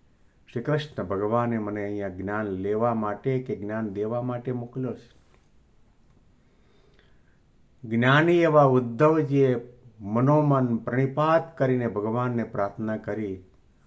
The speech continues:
"આસામ હો ચરણ રેણુ જુષામ હંસ્યામ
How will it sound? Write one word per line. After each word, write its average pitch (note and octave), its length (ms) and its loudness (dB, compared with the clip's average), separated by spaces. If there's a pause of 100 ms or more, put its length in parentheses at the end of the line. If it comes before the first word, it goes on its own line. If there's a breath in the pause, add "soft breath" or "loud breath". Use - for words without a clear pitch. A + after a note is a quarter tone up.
"આસામ G#2+ 760 0
હો G2+ 420 -2
ચરણ G#2+ 460 -4
રેણુ A2+ 380 -4
જુષામ G#2+ 560 -6
હંસ્યામ G2+ 720 -8